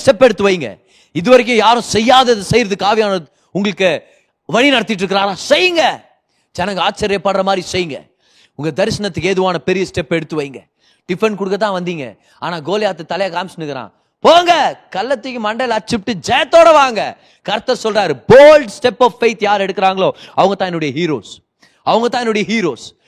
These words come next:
அவங்கள வச்சு தான் நான் உலகத்தை அசைக்க போறேன், அவங்கள வச்சு தான் பெரிய பெரிய காரியங்களை செய்ய போறேன்.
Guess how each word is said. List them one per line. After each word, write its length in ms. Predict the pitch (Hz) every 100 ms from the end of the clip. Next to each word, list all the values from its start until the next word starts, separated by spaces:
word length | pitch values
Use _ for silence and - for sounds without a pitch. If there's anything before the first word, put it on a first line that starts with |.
| _ -
அவங்கள 260 | 202 220
வச்சு 220 | 214 208
தான் 120 | 208 214
நான் 80 |
உலகத்தை 380 | 175 190 214 175
அசைக்க 280 | 165 202 175
போறேன், 300 | 147 139 104 - -
அவங்கள 220 | - 175 175
வச்சு 200 | 170 175
தான் 160 | 190
பெரிய 200 | - 180
பெரிய 180 | 175 160
காரியங்களை 360 | 165 160 151 139
செய்ய 180 | 165 165
போறேன். 240 | 156 131